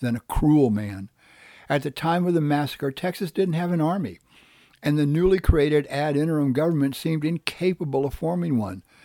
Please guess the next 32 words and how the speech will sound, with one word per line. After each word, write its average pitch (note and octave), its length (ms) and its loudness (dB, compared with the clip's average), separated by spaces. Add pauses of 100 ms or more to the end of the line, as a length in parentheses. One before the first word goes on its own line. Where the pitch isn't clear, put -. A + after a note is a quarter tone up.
(220)
For D#3+ 140 4
the D#3 100 2
Texans F#3 440 -2
to F#3 120 0
succeed, D#3 560 -4
they C#3+ 160 0
needed D#3+ 300 -2
both C#3+ 240 0
material F#3 580 0
and E3+ 300 -4
sympathy D3 520 -6
of C#3+ 220 -2
the D3 80 -4
United D3 440 -2
States. F#3 420 0 (480)
If D3 140 -2
Santa G#3+ 460 0
Anna C#3+ 380 -2 (160)
had E3+ 220 -2
simply A3+ 500 0
dumped D#3 360 0
Fannin F#3 360 -4
and D#3 180 -2
Miller's D3 360 -2
men D3 320 -2
on B2+ 140 -4
the B2 100 -2
wharves D3 420 2
of C3 80 -2
New B2+ 200 0
Orleans, B2+ 360 0
penniless, D#3+ 600 -4